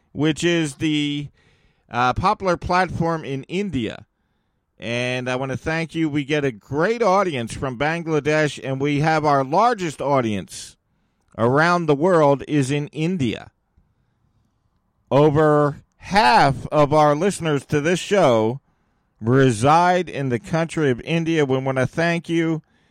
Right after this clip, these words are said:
We didn't even put out a new episode last week, and we had a fantastic listener number this week.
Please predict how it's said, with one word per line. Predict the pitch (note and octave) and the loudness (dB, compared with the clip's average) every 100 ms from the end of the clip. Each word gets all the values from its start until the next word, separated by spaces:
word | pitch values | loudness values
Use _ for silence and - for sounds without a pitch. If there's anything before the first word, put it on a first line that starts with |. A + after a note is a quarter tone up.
| _ _ - | _ _ 2
We | C3 | 2
didn't | A#2+ D#3+ G3+ | 4 4 4
even | G#3 F#3+ E3+ | 2 2 2
put | G3 F#3 | 2 4
out | F#3 D3+ | 4 2
a | |
new | D3 E3+ E3+ | 0 2 2
episode | F3 E3 - D#3+ D3+ | 0 -4 0 2 2
last | D3 D3+ D3 D3 | 2 2 0 -6
week, | D#3 D#3 D3 | -8 -8 -10
and | A2 B2+ | -10 -8
we | C3+ | -6
had | C3 C#3+ C3 - | -4 -4 -6 -8
a | B2+ C3 A#2+ A2 _ _ _ - | -6 -4 -6 -8 _ _ _ -16
fantastic | - D3 C#3 C3+ - G#3+ A3 E3+ - B2+ A2+ | -6 -4 -4 -4 -4 -2 -2 -4 -6 -10 -8
listener | D3 D3+ - C3+ | -6 -6 -6 -8
number | B2+ B2+ A#2 A#2 A2+ | -6 -6 -4 -6 -6
this | - B2 A2+ | -8 -10 -10
week. | - E2+ | -10 -12